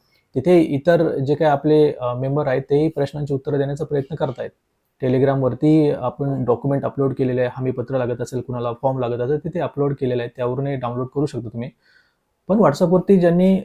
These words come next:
आपल्या ग्रुपवरती प्रश्न विचारले त्यांना तर उत्तरं तिथे मिळालीच आहेत, पण त्यासोबतच तुमच्या कमेंटला मी उत्तर देण्याचा प्रयत्न केला आहे, व्हिडिओखाली जे तुम्ही कमेंट करताय.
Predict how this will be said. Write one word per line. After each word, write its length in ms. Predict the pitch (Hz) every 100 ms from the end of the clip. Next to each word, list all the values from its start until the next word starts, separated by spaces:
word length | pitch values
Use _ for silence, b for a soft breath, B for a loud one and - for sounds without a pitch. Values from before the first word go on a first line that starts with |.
| -
आपल्या 300 | 131 - 156
ग्रुपवरती 460 | 143 147 156 151
प्रश्न 280 | 143 147 156
विचारले 280 | 147 143 143
त्यांना 200 | 143 143 143
तर 100 | 156
उत्तरं 340 | 123 - 143
तिथे 240 | 143 139 143
मिळालीच 420 | 135 139 151 147
आहेत, 180 | 135 143 _ _ _ _
पण 100 | 147
त्यासोबतच 520 | 147 156 147 147 151 151
तुमच्या 200 | 143 156
कमेंटला 380 | 143 139 139 147
मी 80 |
उत्तर 260 | 151 139 151
देण्याचा 320 | 139 139 143
प्रयत्न 340 | 147 135 131 147
केला 160 | 131
आहे, 80 | 117
व्हिडिओखाली 460 | 117 131 135 135 131
जे 80 |
तुम्ही 220 | 131 139 139
कमेंट 340 | 131 139 143
करताय. 320 | 143 123 113